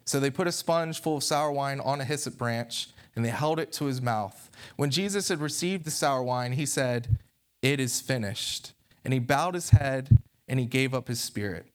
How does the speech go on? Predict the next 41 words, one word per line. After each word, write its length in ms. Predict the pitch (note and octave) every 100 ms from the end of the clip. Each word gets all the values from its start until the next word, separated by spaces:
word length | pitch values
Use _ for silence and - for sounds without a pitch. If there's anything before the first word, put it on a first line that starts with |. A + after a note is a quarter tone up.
| _ _ _ _ _ _ _ _
So 160 | - C#3
what 160 | E3
is 120 | F3
this 240 | D3+ C3+ -
final 380 | - D3 C#3+ A#2+
scripture 500 | - - D#3+ - A#2+
that's 240 | A2+ -
to 100 | B2
be 140 | A#2+
fulfilled? 520 | A#2 A#2 - C3 G#2+ G#2+
What 140 | C#3+
is 80 | D3
Jesus 320 | D#3+ D#3 C3
talking 320 | D3+ D#3 D3
about 260 | B2 A2 -
in 120 | G#2+
John 280 | A2+ A#2+ A2+
nineteen? 640 | A2 G#2 - C3 G2+ G2 - _ _ -
Psalm 320 | D#3 D3+ D3+
sixty-nine, 640 | - D3+ - D3 C3 B2+
verse 180 | A#2 A2+
twenty-one 480 | - C3 B2+ A#2+ A2+
says 240 | - A2+
this, 380 | A2 G#2+ G#2+ - - - _
"They 120 | B2+
gave 260 | C3 D#3+ D#3
me 440 | D3+ C3+ A#2+ A#2+ _ _
poison 540 | - F3 G3 F#3 F3+ F3+
for 140 | D3+
food, 520 | - D3+ E3 F#3+ F3 - _ _ -
and 160 | B2
for 100 | D3+
my 160 | C#3+ C3
thirst, 480 | C3 D3+ C3+ - -
they 120 | A#2+
gave 220 | B2 C3+
me 140 | B2 A2+
sour 420 | - C#3 C#3 C3
wine 500 | A#2+ B2 A#2+ A#2+ A#2 A#2+ - - - -
to 100 | -
drink." 520 | G2 A2+ G#2+ F#2 -